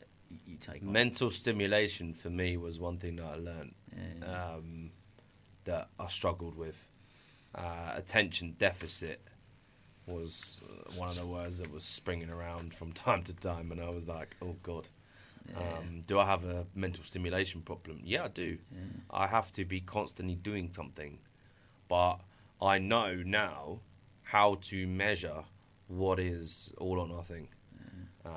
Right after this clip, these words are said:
Speaker 2: Um, morning routine is great. Evening routine, great.
Speaker 1: Yeah.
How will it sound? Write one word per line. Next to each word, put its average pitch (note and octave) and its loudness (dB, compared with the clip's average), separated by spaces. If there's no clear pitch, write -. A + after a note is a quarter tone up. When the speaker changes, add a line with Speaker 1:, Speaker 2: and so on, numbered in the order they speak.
Speaker 2:
Um, D#2 -10
morning A2 6
routine G#2 2
is F2+ 0
great. F2 -2
Evening G2+ 4
routine, F#2 0
great. D#2+ -2
Speaker 1:
Yeah. - -14